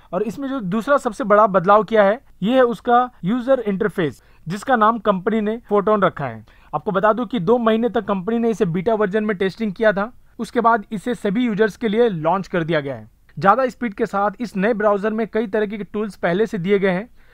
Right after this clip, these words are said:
जैसे कि Reddit टेलर सर्विस, पैकेट जैसे टूल्स, जो कि काफ़ी काम के हैं। इसके साथ ही दोस्तों, इस ब्राउज़र में प्राइवेट ब्राउजिंग का भी लेआउट बदल दिया गया है।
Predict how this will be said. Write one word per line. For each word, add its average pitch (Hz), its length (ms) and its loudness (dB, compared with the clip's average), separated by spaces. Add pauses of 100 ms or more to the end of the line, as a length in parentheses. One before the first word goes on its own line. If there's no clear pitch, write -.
(180)
जैसे 180 300 0
कि 202 300 -4 (380)
Reddit 190 380 -2
टेलर 202 240 2
सर्विस, 190 440 -4 (160)
पैकेट 190 360 0
जैसे 196 280 0
टूल्स, 190 400 -4 (280)
जो 190 180 0
कि 247 120 -6
काफ़ी 208 280 -2
काम 180 240 -2
के 156 140 -6
हैं। 113 160 -12 (260)
इसके 247 240 -2
साथ 254 200 -2
ही 285 40 -6
दोस्तों, 226 380 0
इस 233 140 -2
ब्राउज़र 202 380 2
में 220 180 -2
प्राइवेट 214 480 0 (160)
ब्राउजिंग 185 440 0
का 208 160 2
भी 196 140 0
लेआउट 180 400 0
बदल 165 260 -2
दिया 147 180 -2
गया 135 140 -8
है। 107 140 -14